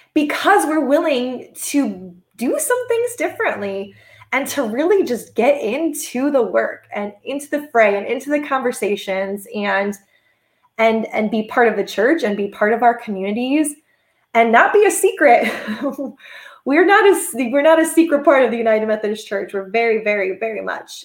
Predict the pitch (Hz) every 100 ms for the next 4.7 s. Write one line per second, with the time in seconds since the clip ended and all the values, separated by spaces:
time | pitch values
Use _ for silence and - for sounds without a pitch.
0 | - - - 214 - - 185 - 101 -
1 | _ _ _ - 285 269 226 - - _
2 | 214 214 220 214 269 277 208 208 - 190
3 | 190 190 - 240 220 220 214 208 233 202
4 | 175 220 247 - 175 175 185